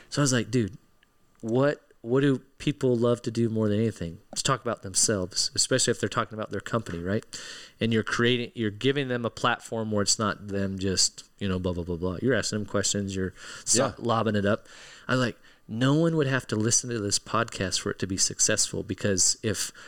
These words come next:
Speaker 1: I can't get Jarrett to sit down with lunch for me,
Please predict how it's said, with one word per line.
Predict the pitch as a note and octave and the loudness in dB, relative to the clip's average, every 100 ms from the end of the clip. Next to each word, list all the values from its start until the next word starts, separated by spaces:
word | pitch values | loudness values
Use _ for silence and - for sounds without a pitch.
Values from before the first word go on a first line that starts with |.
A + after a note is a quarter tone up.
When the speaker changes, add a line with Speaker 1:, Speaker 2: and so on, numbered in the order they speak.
| - - - - | -20 -20 -10 -2
Speaker 1:
I | C#3 | -2
can't | - D3 - | 0 -2 0
get | - G#2 | -4 0
Jarrett | G#2 B2 A#2+ | 2 2 2
to | G#2+ | 0
sit | - - | 0 0
down | A2+ A2 | -2 -2
with | G2 | 0
lunch | G2+ B2+ - | 0 0 -2
for | C#3+ | -2
me, | D3 D#3+ | 0 0